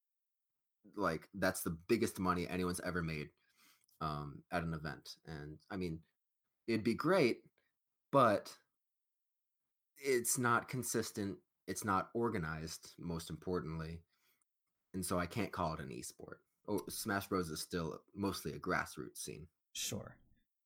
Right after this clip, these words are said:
Speaker 2: Yeah. And, and th-, those salaries, players' guaranteed salaries, and, you know, even the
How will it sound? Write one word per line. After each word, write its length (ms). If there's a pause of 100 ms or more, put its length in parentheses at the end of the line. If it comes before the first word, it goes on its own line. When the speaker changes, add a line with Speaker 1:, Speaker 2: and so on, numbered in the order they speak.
(240)
Speaker 2:
Yeah. 160 (1000)
And, 300
and 160
th-, 180
those 380
salaries, 540
players' 420
guaranteed 540
salaries, 640
and, 180 (280)
you 60
know, 160
even 380 (120)
the 280